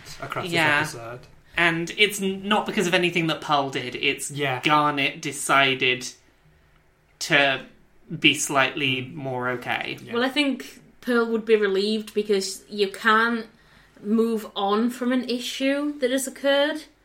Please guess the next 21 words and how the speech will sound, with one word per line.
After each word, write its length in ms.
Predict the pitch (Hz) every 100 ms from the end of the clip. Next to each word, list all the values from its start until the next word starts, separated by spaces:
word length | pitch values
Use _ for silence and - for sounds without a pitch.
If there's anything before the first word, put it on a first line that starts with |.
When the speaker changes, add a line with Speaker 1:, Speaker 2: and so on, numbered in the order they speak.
| _ _ _ -
Speaker 3:
until 320 | 208 220 226
you 220 | 226 220 -
actually 440 | 208 - 214 196
talk 400 | 196 202 208 220
about 300 | 226 220 220
it 100 | 202
and 100 | 202
say, 200 | 196 202
"Right, 320 | 185 185 180 - - - -
this 220 | 220 233
is 140 | 240
why 180 | 226 220
I 160 | 214 208
was 180 | 196 208
angry." 600 | 202 190 180 170 165 - - -
Speaker 2:
Yeah. 420 | 170 160 143 143 139
Speaker 3:
And 420 | 196 196 190 185 -
the 140 | 202
other 160 | 202 196
person's 340 | 220 214 214
like 300 | 202 185 180